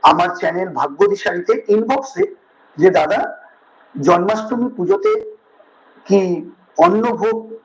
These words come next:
আহ, প্রভুকে দেওয়া যায়, সেক্ষেত্রে আমি বলবো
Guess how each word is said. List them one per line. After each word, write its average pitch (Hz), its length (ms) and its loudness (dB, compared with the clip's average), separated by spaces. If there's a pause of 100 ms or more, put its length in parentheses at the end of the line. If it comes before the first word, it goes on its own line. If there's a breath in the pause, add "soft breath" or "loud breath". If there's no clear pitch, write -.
আহ, 151 680 0
প্রভুকে 165 400 -2
দেওয়া 160 280 0
যায়, 208 220 -2 (1300)
সেক্ষেত্রে 262 560 0
আমি 190 200 -4
বলবো 131 440 -4